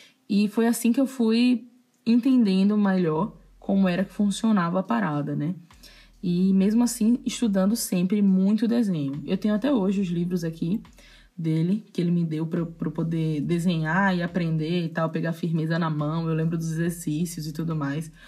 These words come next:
Foi muito bacana. Esse tatuador foi quem me deu minha primeira máquina de presente. E eu fui parar no céu, né?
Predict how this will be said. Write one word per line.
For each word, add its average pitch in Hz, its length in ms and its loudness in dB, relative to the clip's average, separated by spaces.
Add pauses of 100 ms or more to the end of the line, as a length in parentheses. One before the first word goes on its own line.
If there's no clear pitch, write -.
(160)
Foi - 140 -2
muito 185 180 2
bacana. 151 560 -4 (140)
Esse 220 180 0
tatuador 208 560 -2
foi 214 140 -2
quem 214 160 -2
me 208 100 0
deu 190 120 0
minha 202 100 0
primeira 202 320 0
máquina 196 320 0
de 202 100 -6
presente. 170 540 -4
E - 40 -6
eu 180 60 -4
fui 196 100 -12
parar 202 240 0
no 269 80 0
céu, 160 500 -2
né? 156 240 -4